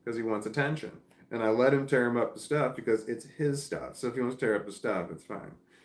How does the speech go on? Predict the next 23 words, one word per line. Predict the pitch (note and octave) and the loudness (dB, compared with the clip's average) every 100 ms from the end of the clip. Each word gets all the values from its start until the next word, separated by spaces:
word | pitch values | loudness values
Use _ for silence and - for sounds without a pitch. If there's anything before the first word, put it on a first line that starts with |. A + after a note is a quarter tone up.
| _ _ _ | _ _ _
So | - B2 G#2+ G2 F#2+ - - - - | -2 0 2 0 -4 -12 -20 -14 -4
that, | A2+ A2 G#2+ A2 G#2+ | 0 0 0 -4 2
but | A2 G2+ G2+ | 4 4 2
I've | A2 G#2+ | -2 0
gotta | A#2+ A#2 | 0 2
be | |
like, | A#2 A#2+ | 0 0
Hey, | G3+ | 2
what | E3 G3+ | 2 2
are | |
you | G#3 | 2
doing? | G3+ F3 | 0 0
That, | C3+ E3+ | -2 -2
what | F3+ A3 | 0 0
are | |
you, | A3 | 0
that's | G3+ G#3+ | -2 -2
my | F3+ G3+ A3 | -2 -2 -2
ball. | E3 G2 G2 | -2 -2 -2
If | A2 - | -4 -4
I, | G#2 | -6
I | |
start | - G#2 | -4 -6